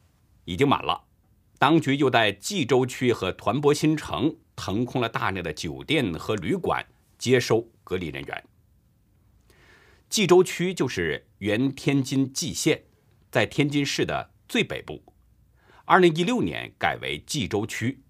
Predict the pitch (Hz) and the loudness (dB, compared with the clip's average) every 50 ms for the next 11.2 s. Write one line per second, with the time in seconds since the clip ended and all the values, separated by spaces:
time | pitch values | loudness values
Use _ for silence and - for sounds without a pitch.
0 | _ _ _ _ _ _ _ _ _ _ _ _ _ _ _ _ _ _ - - | _ _ _ _ _ _ _ _ _ _ _ _ _ _ _ _ _ _ -2 0
1 | 247 175 120 - - - 190 180 220 - 208 180 107 - - - 160 - - - | 2 2 2 0 0 0 2 2 2 2 2 0 -2 -2 0 -2 -2 -2 -4 -8
2 | _ _ _ - - - 107 95 - - 147 160 165 175 170 - 156 147 151 - | _ _ _ -8 -4 -2 -2 -2 0 0 2 2 2 2 2 0 0 0 -2 -2
3 | - 117 131 143 131 120 85 69 - 92 90 - 95 110 - - 76 - - 98 | -2 -2 -2 -2 -2 -2 -4 -4 -6 -8 -8 -6 -4 -4 -4 -4 -6 -8 -8 -8
4 | 104 87 85 92 90 - - 139 131 - 208 139 - 67 58 - - 65 - - | -8 -6 -6 -6 -6 -4 -2 -2 -2 -2 -4 -6 -8 -10 -8 -8 -6 -6 -6 -8
5 | _ _ _ _ _ _ _ - - - 165 165 190 190 185 - 196 214 220 190 | _ _ _ _ _ _ _ -12 -2 2 2 4 4 2 0 -2 -2 0 0 2
6 | 180 135 101 82 73 - 78 65 62 - - 127 113 92 - - - - - 85 | 2 2 0 0 -4 -8 -10 -12 -12 -8 -4 -4 -4 -4 -4 -4 -6 -6 -4 -6
7 | - 71 123 - - 64 - _ _ _ _ _ _ _ _ _ _ _ _ - | -8 -10 -10 -10 -10 -10 -10 _ _ _ _ _ _ _ _ _ _ _ _ -20
8 | - - - - - 196 233 247 233 131 117 180 185 196 - 131 - - 156 180 | -20 -20 -20 -2 0 2 4 6 6 6 6 4 4 4 4 4 4 4 4 4
9 | 175 - 110 123 135 - - 131 - - - - 82 78 82 120 151 - - 202 | 2 0 -2 -4 -2 -2 -2 0 0 0 0 0 -2 -4 -2 -2 -2 0 2 2
10 | 143 123 107 113 104 98 92 92 - - - 151 160 147 147 185 196 104 73 80 | 2 4 4 4 6 6 4 2 0 0 2 2 2 4 2 2 2 2 0 0
11 | 90 110 151 - | 2 0 0 0